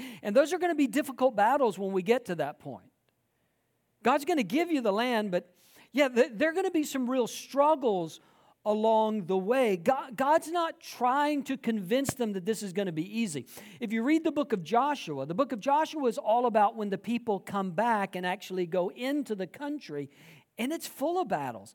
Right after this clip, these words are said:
and it's full of challenges. God wasn't trying to hide all of that. I,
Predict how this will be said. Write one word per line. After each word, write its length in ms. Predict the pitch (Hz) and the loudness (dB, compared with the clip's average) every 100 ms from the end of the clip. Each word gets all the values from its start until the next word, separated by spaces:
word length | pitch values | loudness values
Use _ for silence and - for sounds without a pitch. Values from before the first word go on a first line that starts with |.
| - | -10
and 160 | 175 240 | -4 -2
it's 160 | 349 | -4
full 600 | - - 311 349 359 277 - - _ | -8 -6 -2 0 0 -2 -6 -20 _
of 120 | 170 147 | -12 -8
challenges. 840 | 180 139 139 123 107 92 - - _ _ _ | -4 -4 -4 -8 -16 -20 -20 -20 _ _ _
God 220 | 214 277 | 0 2
wasn't 300 | 339 330 320 | 2 0 -2
trying 280 | 226 262 247 | -4 -4 0
to 100 | 214 | 0
hide 640 | 175 - 185 180 185 190 180 | -2 -6 -6 -2 0 0 -4
all 320 | - 135 123 | -8 -8 -8
of 140 | 113 | -12
that. 280 | 113 85 - _ _ _ _ _ _ _ _ | -14 -16 -20 _ _ _ _ _ _ _ _
I, 60 | - | -20